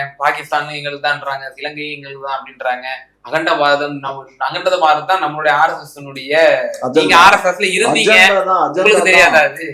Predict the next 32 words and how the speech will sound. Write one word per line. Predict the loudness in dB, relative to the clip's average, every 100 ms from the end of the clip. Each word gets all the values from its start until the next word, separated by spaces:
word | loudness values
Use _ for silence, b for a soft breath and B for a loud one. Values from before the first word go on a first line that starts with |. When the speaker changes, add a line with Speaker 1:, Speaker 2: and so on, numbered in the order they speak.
| -4
Speaker 2:
கண்ணா, | -2 0 0
அஜெண்டா | 0 0 2 0 0
தான். | -2
இப்ப | -2 0
நான் | 0 0
இன்னொன்னு | 0 -2 -2
சொல்றேன். | -2 -2 0 0 0
அப்ப | -2 0 0
அவன் | 0 -2 -2
சொல்றதுல | -2 -2 0 0 0 0 2 0 -4 -10
கொஞ்சம் | -4 -4 -2 -2 -2
உண்மை | -2 -4 0
இருக்குதான்னு | 0 -2 0 0 -2
இப்ப | -10 -6
கொஞ்சம் | -4 -2 -2
சிந்திச்சு | -4 -8 -8 -10 -4
பாருங்க. | -4 -2 -2 -4 B B _
இப்ப | -2 0
பங்களாதேஷ்ல | 0 -2 0 0 0 -4 -4 -2
இருக்கக்கூடிய | -2 0 -2 -2 0 0 0
இந்த | -2
ஒன்னரை | -2 -2 -2 -2
கோடி | -2 -2 0
இந்துக்களுடைய | 2 0 2 -2 -2 -6 -6 -2
நிலைப்பாடு | 0 0 -2 -4
என்ன? | -6 -4 -4 -4 -10 _ _ b _ _ _
இப்ப | _ 2
அவங்களெல்லாம் | 2 0 0 2 0 -2
இம்சப்படுத்துறாங்க, | -4 -4 -4 -2 -2 0 0 0
இந்து | 2 2
கோயில்களை | 2 2 0 -2 -2
இடிக்கிறாங்க. | 0 0 0 0